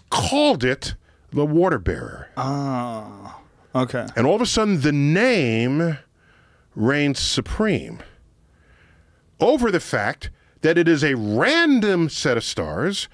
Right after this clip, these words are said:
Speaker 1: widely separated in space, that don't even look like people holding a pitcher of water. Of the eighty-eight constellations, about six of them look like what you're told they're supposed to look like.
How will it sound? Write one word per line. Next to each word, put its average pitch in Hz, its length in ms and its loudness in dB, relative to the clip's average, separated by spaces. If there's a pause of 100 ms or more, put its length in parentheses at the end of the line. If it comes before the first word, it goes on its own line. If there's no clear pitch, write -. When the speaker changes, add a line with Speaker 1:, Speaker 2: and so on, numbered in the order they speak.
(420)
Speaker 1:
widely 190 720 2
separated 98 720 -2
in 87 80 -6
space, - 600 -6 (340)
that 208 220 -2
don't 277 240 4
even 277 200 2 (200)
look 370 280 0
like 156 300 0
people 123 400 0
holding 117 560 -2 (220)
a 110 80 -4
pitcher - 400 -2
of 87 100 -2
water. 95 340 -2 (1600)
Of 196 160 0
the 202 140 0
eighty-eight 214 360 0
constellations, 185 800 0
about 143 180 0
six - 480 -2
of 117 100 0
them 104 240 -2 (300)
look 147 420 0
like 127 260 0
what 113 320 -2
you're 117 160 -2
told 294 400 0
they're 120 120 0
supposed 87 360 -6
to 190 60 -4
look 185 180 -2
like. 175 280 0